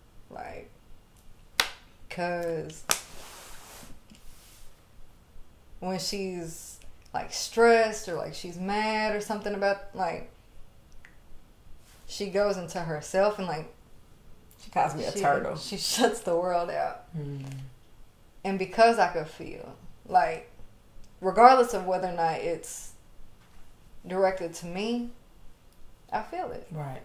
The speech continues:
Speaker 1: And so I'm like,
Speaker 3: Right. <laughs>
Speaker 1: "At least let me be the one to, let me be the
Speaker 3: Right.
Speaker 1: only one to be able to come in."
Speaker 3: Right.
Speaker 1: But I'm shut out with everybody else. So that, I would shut the turtle.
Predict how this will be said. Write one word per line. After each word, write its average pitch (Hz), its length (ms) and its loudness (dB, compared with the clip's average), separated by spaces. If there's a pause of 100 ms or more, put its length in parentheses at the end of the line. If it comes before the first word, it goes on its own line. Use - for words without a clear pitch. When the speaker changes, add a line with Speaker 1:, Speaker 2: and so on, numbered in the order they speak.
Speaker 1:
And 180 140 -6
so 196 160 6
I'm 185 140 6
like, 180 300 0 (640)
Speaker 3:
Right. 190 340 4 (240)
<laughs> - 0 - (480)
Speaker 1:
"At 247 160 10
least 311 220 8
let 294 200 12
me 262 220 8
be 226 60 8
the 214 120 4
one 202 280 8
to, 180 220 0 (320)
let 311 200 12
me 330 80 4
be 214 60 4
the 196 60 8
Speaker 3:
Right. 214 140 8
Speaker 1:
only 202 220 6
one 190 120 2
to 165 40 -6
be 170 160 -4
able 131 180 -2
to - 60 -10
come 101 220 -6
in." - 240 -14 (180)
Speaker 3:
Right. 180 340 -2
Speaker 1:
But 190 120 6
I'm 190 160 8
shut 190 240 4
out 151 180 6
with - 120 0
everybody 156 480 0
else. 147 220 -4
So 151 60 -12
that, 170 300 0 (1120)
I 226 180 6
would 208 80 -2
shut 185 240 -2
the 151 80 -14
turtle. 135 500 -6